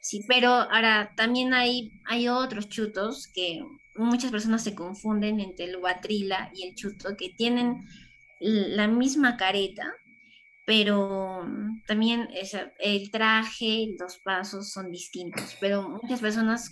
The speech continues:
confunden en que el, que el chuto viejito, le dicen,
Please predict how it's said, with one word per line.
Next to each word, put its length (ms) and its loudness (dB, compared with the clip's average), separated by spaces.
confunden 720 -2
en 160 -8
que 240 -2
el, 160 -6
que 80 0
el 120 -4
chuto 260 2
viejito, 680 2
le 120 -6
dicen, 460 -8